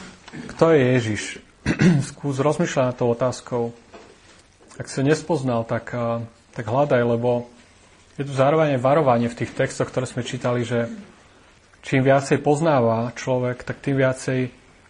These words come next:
môže dojsť k tomu, že sa zatvrdí jeho srdce voči tomu poznaniu, voči Pánovi Ježišovi Kristovi. Volaj na neho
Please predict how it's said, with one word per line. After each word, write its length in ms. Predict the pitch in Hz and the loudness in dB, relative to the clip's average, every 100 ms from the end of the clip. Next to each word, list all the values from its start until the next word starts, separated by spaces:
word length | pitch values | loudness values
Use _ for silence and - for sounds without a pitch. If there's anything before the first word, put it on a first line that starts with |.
| _ | _
môže 240 | 131 120 131 | -4 -4 0
dojsť 400 | 131 127 - - | 0 0 -4 -16
k 80 | - | -2
tomu, 240 | 135 131 | 0 2
že 160 | 120 123 | -2 -4
sa 240 | 123 120 | 0 0
zatvrdí 320 | 120 131 120 | 2 -2 -2
jeho 140 | 113 107 | -4 -4
srdce 320 | 117 113 - | -8 -10 -8
voči 480 | 117 117 - 113 107 - _ _ _ _ _ - - _ _ _ | -8 -8 -10 -10 -10 -18 _ _ _ _ _ -20 -20 _ _ _
tomu 200 | 120 117 | -6 -4
poznaniu, 480 | - 113 120 117 117 | -2 -4 -2 -4 -4
voči 200 | 117 - | -6 -8
Pánovi 360 | 120 123 117 | -8 -6 -6
Ježišovi 240 | 117 - 117 | -8 -10 -10
Kristovi. 360 | 117 - 117 | -12 -10 -8
Volaj 280 | 117 151 127 120 | 0 2 2 0
na 80 | |
neho 240 | 117 120 | -2 -2